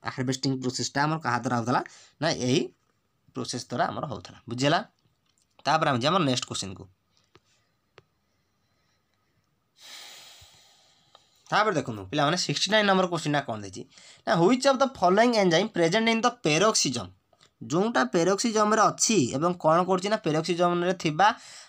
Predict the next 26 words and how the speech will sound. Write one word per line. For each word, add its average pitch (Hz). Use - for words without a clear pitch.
ହାଇଡ୍ରୋଜେନ୍ 180
ପେରୋକ୍ସାଇଡ଼୍କୁ 185
କେଉଁଥିରେ 139
ଭାଙ୍ଗୁଛି? 214
ନା 120
ଜଳରେ, 117
ତା 107
ସହିତ 117
ଅକ୍ସିଜେନ୍ରେ 131
ଭାଙ୍ଗୁଛି। 107
ତାର 120
କାମ 135
କିଏ? 233
ତାହେଲେ 135
କ'ଣ 147
କରୁଛି? 240
ନା 165
କୋଉ 156
ଏନଜାଇମ୍? 220
ନା 123
ଦ୍ୟାଟ୍ 101
ଇଜ୍ 104
ଆମର 135
କାଟାଲେଜ୍ 113
ଏନଜାଇମ୍ର 110
ଉପସ୍ଥିତିରେ। 101